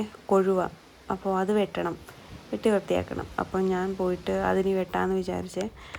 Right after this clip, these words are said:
എന്നിട്ട് നേരെ ഇങ്ങോട്ട് തന്നെയാണ് കേട്ടോ പോരുന്നത്. ഇവിടെ, ഇവിടെ ഇരുന്നാണ് നമ്മൾ വെട്ടാറ്. അങ്ങനെ മീനിൻ്റെ ആ നത്തോലിയുടെ തല ഇടാൻ വേണ്ടിയിട്ട് ഞാൻ നിറച്ച്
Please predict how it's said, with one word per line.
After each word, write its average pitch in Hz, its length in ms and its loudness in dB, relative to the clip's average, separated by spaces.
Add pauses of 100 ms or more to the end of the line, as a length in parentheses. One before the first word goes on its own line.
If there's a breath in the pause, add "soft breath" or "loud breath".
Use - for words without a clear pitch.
(140 loud breath)
എന്നിട്ട് 208 240 -2 (100)
നേരെ 208 300 2
ഇങ്ങോട്ട് 190 300 -2
തന്നെയാണ് 196 280 2
കേട്ടോ 175 220 -2
പോരുന്നത്. 175 360 -4 (140)
ഇവിടെ, 180 180 -4 (220)
ഇവിടെ 190 220 -2
ഇരുന്നാണ് 196 260 -4
നമ്മൾ 180 240 -4
വെട്ടാറ്. 170 400 -6 (1300)
അങ്ങനെ 202 240 -2 (220)
മീനിൻ്റെ 208 480 0
ആ 214 60 -2 (600)
നത്തോലിയുടെ 202 580 0 (120)
തല 190 240 2 (100)
ഇടാൻ 190 260 0
വേണ്ടിയിട്ട് 185 380 0
ഞാൻ 196 100 0 (200)
നിറച്ച് 190 440 -4